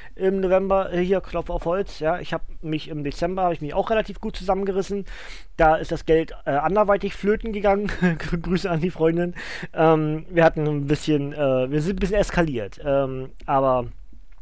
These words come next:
nichts irgendwie groß von, von Wertigkeit oder so, sondern einfach ganz normal gelebt und man hat was gemacht und unternommen und das Geld war schneller weg, als man bis drei zählen kann. Aber gut, äh, wir schauen heute auf ein paar Comics, die im November zwanzig achtzehn bei Panini Comics Deutschland erschienen sind und wir fangen an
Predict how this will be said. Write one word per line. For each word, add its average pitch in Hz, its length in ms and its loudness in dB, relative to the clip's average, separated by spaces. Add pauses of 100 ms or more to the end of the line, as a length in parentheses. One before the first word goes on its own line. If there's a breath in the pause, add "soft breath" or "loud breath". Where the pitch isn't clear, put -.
(140)
nichts 139 220 -4
irgendwie 135 380 0
groß - 360 -4
von, 123 520 -6 (260)
von 120 340 -6
Wertigkeit 180 560 -2
oder 185 120 -4
so, 170 120 0
sondern 135 300 -6
einfach 131 240 -6
ganz 131 220 -6
normal 135 260 -2
gelebt 139 380 0
und 143 240 -8
man 139 100 -2
hat 135 140 -6
was 139 120 -4
gemacht 160 360 -4
und 143 260 -10
unternommen 143 460 -4
und 135 180 -8 (1000 loud breath)
das 139 140 -2
Geld 160 180 4
war 156 80 2
schneller 151 240 0
weg, 151 160 2
als 156 180 -4
man 156 140 0
bis 190 100 0
drei 151 240 8
zählen 131 360 0
kann. 110 420 -6
Aber 202 240 6
gut, 170 260 -2
äh, 170 160 4
wir 196 100 4
schauen 202 300 2
heute 208 240 0
auf 185 160 -4
ein 180 140 -2
paar 160 100 0
Comics, 160 360 -4
die 156 80 -4
im 147 80 -2
November 143 280 0
zwanzig 135 380 -6
achtzehn 131 320 -6
bei 202 140 -2
Panini 196 340 -2
Comics 165 300 -2
Deutschland 139 260 -4
erschienen 226 340 -4
sind 208 220 6
und 160 140 -4
wir 156 80 -4
fangen 180 440 -4
an 147 400 2